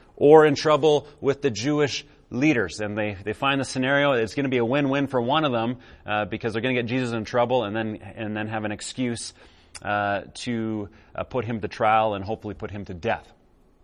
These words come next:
So it says they were, uh, they said to some of the Pharisees and some of the Herodians to trap him in his talk, and they came to him and said, "Teacher, we know that you are true and do not care about anyone's opinion,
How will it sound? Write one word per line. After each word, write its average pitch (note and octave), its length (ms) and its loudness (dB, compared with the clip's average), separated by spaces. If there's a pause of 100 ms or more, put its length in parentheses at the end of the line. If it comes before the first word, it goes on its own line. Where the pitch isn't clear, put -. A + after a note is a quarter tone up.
(960)
So C#3 120 2
it B2 100 2
says A#2+ 220 2
they B2 120 4
were, A#2 400 4 (140)
uh, G#2 460 0 (160)
they G2+ 140 -8
said C3 340 -4
to A#2+ 100 -8
some F3+ 300 2
of F3+ 100 2
the D3+ 80 0
Pharisees F3+ 440 4
and C#3 100 -4
some D#3+ 160 0
of - 20 -2
the C#3 60 -2
Herodians F3 460 2
to B2 80 -10
trap D#3+ 340 2
him D3+ 80 -4
in C3+ 80 -2
his A#2+ 100 -6
talk, E3 380 -2
and B2 100 -6
they A#2 80 -4
came E3 300 -4
to C#3+ 40 -6
him C#3 140 -4
and B2 80 -6
said, B2+ 240 -4
"Teacher, E3+ 400 -4
we A#2+ 160 -4
know D#3+ 380 -2
that C#3+ 160 -4
you C#3 240 -4
are A#2 80 -2
true F#3 480 -4
and A#2+ 160 -4
do C#3 120 -4
not C3 240 -6
care C3 220 -6
about A#2 220 -4
anyone's B2 340 -6
opinion, D#3+ 540 -6